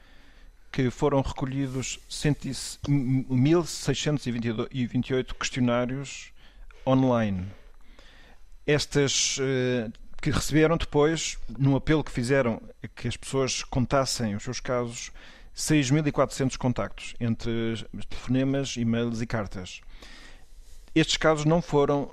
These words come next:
todos investigados por si próprios, por separado. Portanto, o que se fez foi,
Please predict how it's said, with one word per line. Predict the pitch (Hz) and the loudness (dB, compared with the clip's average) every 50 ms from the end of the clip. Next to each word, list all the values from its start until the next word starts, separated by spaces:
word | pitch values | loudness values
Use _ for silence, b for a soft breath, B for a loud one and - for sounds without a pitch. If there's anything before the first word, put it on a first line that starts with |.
| - - | -8 -2
todos | - 139 139 131 120 - - - - | 0 0 0 0 -2 -8 -8 -6 -2
investigados | 156 143 120 - - - 135 143 147 143 120 - - - - - - - - - - - - - - - - - | 0 0 0 0 -2 -2 2 2 2 2 0 -4 -10 -10 -10 -14 -16 -20 -20 -20 -20 -20 -20 -18 -18 -20 -18 -8
por | - 190 170 | -4 -4 -2
si | - 147 | -2 -2
próprios, | - - 113 104 - - 104 101 - | -2 -2 -4 -4 -4 -6 -8 -8 -10
por | - - - 120 | -12 -10 -8 -8
separado. | - - - - 143 123 117 107 101 98 - - - b b b b b b b b b | -8 -8 -4 -2 0 0 0 -2 -4 -6 -10 -12 -14 b b b b b b b b b
Portanto, | - - - 120 110 101 - | -10 -6 -4 -4 -4 -4 -4
o | 104 | -8
que | - | -8
se | - - | -8 -6
fez | - 156 165 160 - | 0 0 0 0 0
foi, | - - - 151 143 127 110 - | -4 -2 2 2 2 2 0 -2